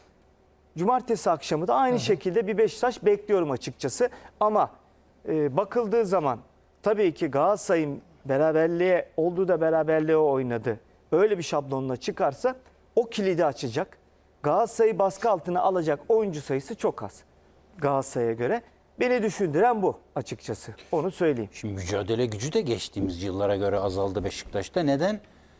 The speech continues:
Speaker 2: Çünkü daha fazla atletik oyuncuların, e,
Speaker 1: Evet.
Speaker 2: rol aldığı bir takım haline dönüştü Beşiktaş. Eskiden öyle değildi.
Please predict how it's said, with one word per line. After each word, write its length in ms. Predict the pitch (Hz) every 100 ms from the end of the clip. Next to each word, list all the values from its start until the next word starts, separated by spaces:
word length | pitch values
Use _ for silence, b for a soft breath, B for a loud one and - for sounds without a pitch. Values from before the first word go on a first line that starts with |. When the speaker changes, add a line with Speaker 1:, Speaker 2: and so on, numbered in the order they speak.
| b -
Speaker 2:
Çünkü 340 | - 131 165
daha 220 | 127 160 220
fazla 500 | - 196 143 156 147
atletik 460 | 139 - 143 170
oyuncuların, 640 | 156 151 147 135 147 151 180
e, 920 | 139 - _ _ - - _ _ -
Speaker 1:
Evet. 200 | 170 156
Speaker 2:
rol 180 | 110 123
aldığı 300 | 120 110 123
bir 80 | 110
takım 280 | 117 - 185
haline 340 | 180 143 110
dönüştü 400 | 98 92 - 85
Beşiktaş. 440 | 85 - - 78 95
Eskiden 380 | 92 - 117
öyle 240 | 127 131 156
değildi. 380 | 208 175 90